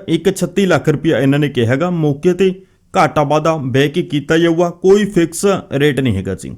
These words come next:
ਬਾਕੀ ਤੁਹਾਨੂੰ ਆਪਾਂ ਸਾਰਾ ਕੁਛ ਦੱਸ ਹੀ ਰਿਹਾ ਸੀ। ਤੇ ਨਾਲ ਦੀ ਨਾਲ ਮੈਨੂੰ ਕੁਮੈਂਟ ਕਰਕੇ ਜ਼ਰੂਰ ਦੱਸੋ ਤੁਹਾਨੂੰ ਆਪਣੀ ਵੀਡੀਓ ਕਿਵੇਂ ਦੀ ਲੱਗ ਰਹੀ ਆ। ਜੇ ਤੁਹਾਨੂੰ ਆਪਣੀ ਵੀਡੀਓ ਪਸੰਦ ਆ ਰਹੀ ਹੈ ਜੀ,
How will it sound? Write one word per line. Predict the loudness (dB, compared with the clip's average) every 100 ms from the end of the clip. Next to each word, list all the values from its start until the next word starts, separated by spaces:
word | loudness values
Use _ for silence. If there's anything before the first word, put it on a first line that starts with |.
| -18 _ _ _
ਬਾਕੀ | -4 0 -2
ਤੁਹਾਨੂੰ | 2 2 4
ਆਪਾਂ | 2 0 -2
ਸਾਰਾ | -2 0 0
ਕੁਛ | 0 -4 -2
ਦੱਸ | -2 0
ਹੀ | 2
ਰਿਹਾ | 2 2
ਸੀ। | 0 -4 -8 _ _ _ 0
ਤੇ | 2
ਨਾਲ | 4 4 4
ਦੀ |
ਨਾਲ | 2 4
ਮੈਨੂੰ | 4 2 0 -4 _ _ _ _ _ _
ਕੁਮੈਂਟ | 0 2 2
ਕਰਕੇ | 2 0 0 -2
ਜ਼ਰੂਰ | 0 -2 0
ਦੱਸੋ | -2 0 0 -2 -8 _ _ -2
ਤੁਹਾਨੂੰ | 2 4 2 0
ਆਪਣੀ | -2 0 0
ਵੀਡੀਓ | 0 2 2 0
ਕਿਵੇਂ | -4 0 2
ਦੀ | 2
ਲੱਗ | 2 2
ਰਹੀ | 0 0
ਆ। | -4 -6 _ _ -6
ਜੇ | -2 0
ਤੁਹਾਨੂੰ | 2 2 2
ਆਪਣੀ | 2 0
ਵੀਡੀਓ | 2 2 0
ਪਸੰਦ | 0 0 0 2
ਆ | 2
ਰਹੀ | 4 2
ਹੈ |
ਜੀ, | 2 -2